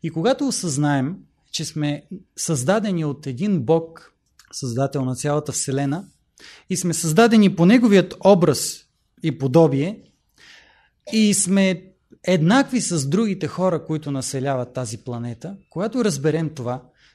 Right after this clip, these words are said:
тогава наистина ще знаем какво иска Бог от нас. На първо място, да бъдем хора. На първо място, да се отнасяме с другите човешки, да ги обичаме.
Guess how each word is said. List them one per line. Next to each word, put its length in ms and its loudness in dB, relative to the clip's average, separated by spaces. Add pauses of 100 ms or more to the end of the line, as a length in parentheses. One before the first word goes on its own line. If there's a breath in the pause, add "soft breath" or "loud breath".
тогава 300 -6
наистина 460 -6
ще 200 -10
знаем 500 -6 (360)
какво 460 -12
иска 320 -14
Бог 280 -14
от 140 -20
нас. 400 -16 (500)
На 140 -14
първо 260 -2
място, 460 -6 (840)
да 100 -10
бъдем 340 -6 (100)
хора. 540 -12 (1000 soft breath)
На 140 -10
първо 260 -2
място, 420 -4 (280)
да 140 -4
се 140 -6
отнасяме 540 -6
с 280 -10
другите 540 -6 (260)
човешки, 760 -12 (600)
да 120 -6
ги 140 -8
обичаме. 540 -4